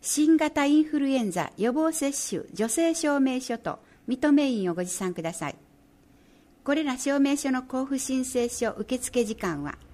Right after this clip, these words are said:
平日午前八時四十五分から午後五時三十分、ただし土曜、日曜、祝日、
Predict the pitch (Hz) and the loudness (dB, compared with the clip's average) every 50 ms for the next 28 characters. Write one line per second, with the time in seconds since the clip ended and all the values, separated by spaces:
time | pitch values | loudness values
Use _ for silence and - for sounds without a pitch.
0 | - - - - - - - - - - - 277 285 294 262 277 285 285 - - | -20 -20 -20 -20 -20 -20 -20 -20 -20 -8 0 2 2 4 4 2 0 0 -2 -2
1 | 254 226 240 - - - - - 226 302 320 285 240 196 202 208 226 220 - 302 | -2 -2 -2 -4 -14 -18 -6 2 4 4 4 4 2 0 0 -2 -4 -2 -2 -2
2 | 285 220 202 240 285 302 277 220 190 175 175 196 233 254 247 202 175 - - 156 | -2 0 0 2 4 4 4 2 0 -4 -4 -4 -4 -2 -2 -4 -4 -4 -6 -6
3 | 147 - - - - - - - - 202 269 302 302 240 170 - - 233 311 262 | -6 -8 -10 -12 -20 -20 -18 -16 -4 -2 0 0 0 0 -2 -2 0 0 0 0
4 | 202 190 - - 285 302 294 247 240 - - - - 156 147 - - - - - | -2 -4 -4 0 2 2 2 2 0 -6 -8 -12 -10 -10 -10 -10 -14 -20 -20 -20
5 | - - - - - - - 269 240 214 214 - - - - - - _ _ _ | -20 -20 -20 -20 -14 -8 -4 -4 -2 -2 -4 -6 -8 -10 -12 -16 -20 _ _ _
6 | _ - 190 226 247 277 302 302 240 175 - - - 220 247 240 - 254 262 262 | _ -2 0 2 4 4 4 2 0 -2 -6 -4 -2 -2 -2 -2 -2 -2 0 0
7 | 226 - - - - - - - - - 277 247 240 254 240 - - 233 214 | 0 0 -4 -8 -14 -14 -14 -14 -6 -4 -4 -2 -2 -4 -4 -4 -6 -6 -6